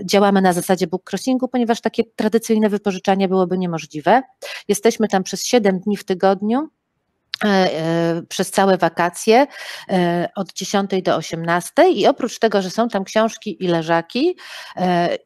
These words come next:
parasole, organizujemy różnego rodzaju z-, wydarzenia. W tym roku, e, tych wydarzeń było bardzo dużo, ponieważ mieliśmy dofinansowanie z ministerstwa, e, do tego projektu i mogliśmy sobie pozwolić na to, żeby organizować tam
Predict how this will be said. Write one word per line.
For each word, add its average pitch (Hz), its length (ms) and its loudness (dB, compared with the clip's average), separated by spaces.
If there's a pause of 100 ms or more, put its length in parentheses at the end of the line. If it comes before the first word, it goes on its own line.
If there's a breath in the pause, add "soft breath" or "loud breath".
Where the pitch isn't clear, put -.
(120)
parasole, 196 800 4
organizujemy 208 640 -4
różnego 202 380 -6
rodzaju 190 380 -2
z-, 165 140 -14
wydarzenia. 165 640 -2
W - 80 -16
tym 220 200 -2
roku, 208 460 0
e, 175 180 0
tych 190 140 0
wydarzeń 185 420 0
było 175 140 0
bardzo 185 320 -2
dużo, 180 260 -6
ponieważ 175 420 -8
mieliśmy 175 280 -6
dofinansowanie 170 800 -2
z 156 80 -6
ministerstwa, 165 720 -2
e, 156 160 0
do 165 100 -4
tego 170 260 -4
projektu 165 640 0
i 175 100 -4
mogliśmy 165 340 -10
sobie 160 200 -4
pozwolić 160 500 -2
na 165 80 -6
to, - 120 -14
żeby 156 240 -4
organizować 160 540 -4
tam 156 200 -2